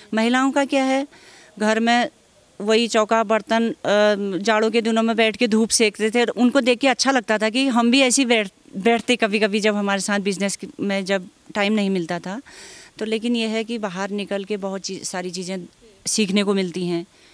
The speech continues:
कई चीज़ें सीखने को मिलती हैं, आगे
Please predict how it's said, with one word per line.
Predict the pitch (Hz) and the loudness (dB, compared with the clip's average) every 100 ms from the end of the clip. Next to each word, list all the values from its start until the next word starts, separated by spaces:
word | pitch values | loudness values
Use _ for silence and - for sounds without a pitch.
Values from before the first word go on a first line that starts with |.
| - _ _ - | -20 _ _ -2
कई | 220 | -2
चीज़ें | 214 208 214 | -2 -4 -4
सीखने | - 190 190 | -4 -4 -4
को | 196 208 | -2 -2
मिलती | 202 185 190 | -2 -2 -4
हैं, | 190 190 | -4 -2
आगे | 185 180 190 | -4 -4 -6